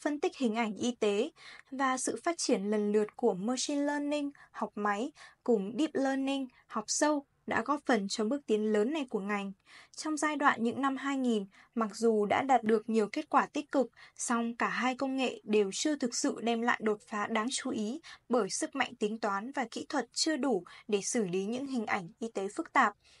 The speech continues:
mà đơn thuần chỉ giữ vai trò phân loại hình ảnh dựa trên những thuật toán đã được học. Cho đến năm hai nghìn không trăm mười bốn, một bước ngoặt lớn đã diễn ra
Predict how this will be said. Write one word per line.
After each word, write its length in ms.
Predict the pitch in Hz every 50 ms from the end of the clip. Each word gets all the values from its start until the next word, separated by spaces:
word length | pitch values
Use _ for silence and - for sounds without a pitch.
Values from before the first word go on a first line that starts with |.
| _ _ -
mà 160 | 254 220 214
đơn 280 | 220 226 277 285 285
thuần 260 | 285 285 254 233 208 190 - - - _
chỉ 220 | - - 233 202
giữ 200 | 180 180 226 -
vai 200 | 269 - 262 262 254
trò 320 | 247 - 247 220 202 196 190 -
phân 200 | - 294 285 285
loại 180 | 285 269 - 233
hình 180 | 220 220 196
ảnh 240 | - 233 214 190 165 165 _ -
dựa 200 | 226 226 - -
trên 280 | 240 - 254 233 226 226
những 160 | - - 247
thuật 220 | - 247 240 -
toán 260 | - 208 202 196 202
đã 100 | 214 -
được 200 | - 269 277 247
học. 220 | - - 202 - - _ _ _ _ _ _ _ _ _ _ _ _
Cho 200 | - - 240 240
đến 220 | 208 208 196 202
năm 200 | 226 240 240 240
hai 160 | 247 247 262
nghìn 180 | 254 233 226 208
không 200 | - - 262 254
trăm 260 | 240 277 269 269 254
mười 140 | 240 233 208
bốn, 320 | 196 208 208 202 214 285 - - - - - - - -
một 180 | 285 254 233 247
bước 260 | 247 349 370 359 -
ngoặt 200 | 277 247 220 - _
lớn 360 | - 220 214 214 214 240 277 285
đã 100 | 294 294
diễn 240 | 285 - 269 285
ra 280 | 294 - 320 294 285 277